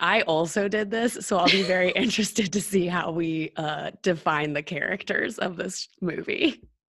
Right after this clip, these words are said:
Speaker 2: Okay, so, um, we have Sebastian Stan playing Chase Collins, who, uh, transfers in to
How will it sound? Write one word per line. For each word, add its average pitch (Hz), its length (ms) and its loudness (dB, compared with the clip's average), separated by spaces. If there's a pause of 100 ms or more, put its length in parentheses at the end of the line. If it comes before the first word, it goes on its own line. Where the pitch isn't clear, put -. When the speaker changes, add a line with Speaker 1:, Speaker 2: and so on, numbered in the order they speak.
Speaker 2:
Okay, 226 720 -2
so, 208 480 4
um, 190 600 2
we 202 260 0
have 185 680 2 (200)
Sebastian 214 640 2
Stan 202 420 0
playing 190 340 -2
Chase 196 280 0
Collins, 180 640 0 (120)
who, 185 360 0 (140)
uh, 160 380 0 (100)
transfers 196 520 -2
in 170 400 0
to 151 580 -4